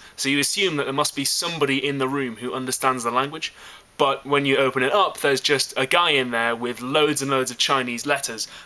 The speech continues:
and a rulebook that says, "When you get these symbols in, pass these symbols out." So the guy is obviously meant to be a C P U,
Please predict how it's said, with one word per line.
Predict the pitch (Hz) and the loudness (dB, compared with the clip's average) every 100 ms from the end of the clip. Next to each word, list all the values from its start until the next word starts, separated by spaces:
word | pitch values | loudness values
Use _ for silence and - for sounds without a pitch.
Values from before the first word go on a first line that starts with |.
| - | -2
and | 123 | -2
a | |
rulebook | 120 190 135 117 | 2 2 2 -2
that | - 107 | -4 -2
says, | 131 120 110 | 0 0 0
"When | 120 131 | 0 0
you | 127 120 | -2 -2
get | 127 123 - - - | 2 0 -2 -16 -6
these | 127 123 | -2 0
symbols | - 120 117 117 | -2 -2 -4 -4
in, | 117 117 107 | -4 -6 -8
pass | - 131 - - | 0 0 0 -4
these | 127 117 | -4 -2
symbols | 123 117 117 | -4 -4 0
out." | 135 120 - - - - - - - | 2 2 -2 -14 -20 -20 -20 -20 -4
So | - 131 120 117 110 - | 0 2 2 0 -4 -4
the | 131 | 2
guy | 147 139 135 | 4 4 4
is | 123 127 | 2 2
obviously | 131 117 123 | 2 0 -2
meant | 120 | -6
to | 117 | -6
be | 117 | -4
a | |
C | 110 127 | -2 -4
P | 117 117 | -6 -4
U, | 120 165 147 | 0 2 2